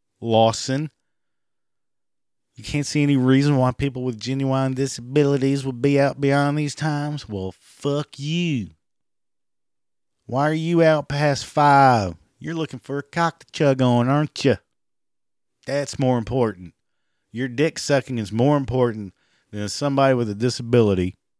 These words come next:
to be out past five. So, to you, I say go fuck yourself. And that is the end of the stupid tweets this week.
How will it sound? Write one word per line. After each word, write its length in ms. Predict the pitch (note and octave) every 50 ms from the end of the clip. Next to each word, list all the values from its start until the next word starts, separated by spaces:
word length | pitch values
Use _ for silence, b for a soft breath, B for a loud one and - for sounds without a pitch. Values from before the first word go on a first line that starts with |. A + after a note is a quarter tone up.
| _ _ _ _ _ _ _ _ _ _ _ _ _ _ _ _ _ _ _ _ _ _ _ _ _ _
to 80 | G2+ G#2+
be 200 | G#2+ A#2+ A#2 A2
out 220 | G#2 G#2 G2 -
past 300 | - - G2 F#2 E2 -
five. 500 | - - - F#2 E2+ D#2+ C#2+ C2 - - _ _ _ _ _ _ _ _ _ _ _ _ _ _ _ _ _ _ _ _ _ _
So, 440 | _ - - D#3+ D#3+ C#3 G2 D2 - _ _ _ _ _ _ _ _ _ _ _ _ -
to 100 | - C#3
you, 540 | B2+ B2+ D3 F#3+ G#3 A3 A#3 A#3+ B3+ B3+ _ _ _ _ _ _ _ _ _ _ _ _ _ _ _ -
I 140 | G2+ G#2
say 300 | G#2+ - - - G#2+ G#2+
go 200 | G#2+ G2 G#2 G2+
fuck 400 | G2 - - - A#2 A2+ A2 -
yourself. 580 | G#2+ G2+ F#2+ - - A2 G2+ F#2+ F2 D#2+ - _ _ _ _ _ _ _ _ _ _ _ _
And 220 | - C3 B2 B2 B2
that 240 | D3+ D#3 D3 C#3 -
is 220 | - B2 G#2 F#2+
the 180 | G#2 A2 G#2+ G#2
end 360 | G#2 G#2 G2+ G2 F#2+ F#2 - _ -
of 120 | G2 F#2
the 60 | F#2 F2+
stupid 420 | - - - G#2 E2+ - F2 -
tweets 320 | - G#2 A#2 A#2 A2 -
this 260 | - G2 F#2+ F2 - -
week. 300 | F2 F2+ E2 D2+ _